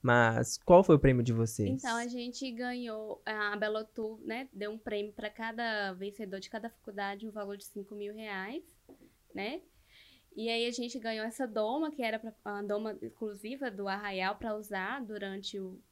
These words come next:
Speaker 2: os dias do evento. E, além disso, toda a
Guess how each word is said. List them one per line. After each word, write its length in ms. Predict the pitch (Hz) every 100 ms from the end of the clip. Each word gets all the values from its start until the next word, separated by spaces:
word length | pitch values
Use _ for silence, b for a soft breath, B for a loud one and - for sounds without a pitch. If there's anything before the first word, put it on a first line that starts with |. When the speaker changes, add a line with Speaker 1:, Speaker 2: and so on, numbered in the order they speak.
| -
Speaker 2:
os 100 | 196
dias 300 | 190 214 214
do 120 | 208
evento. 680 | 190 190 190 254 330 370 370 _ _ _ _ _ _ _ _ _ -
E, 260 | 285 320 427 508 - - _ -
além 340 | 262 285 311
disso, 460 | 294 277 339 370 311
toda 320 | 311 269 269
a 840 | 330 339 277 - 208 196 190 196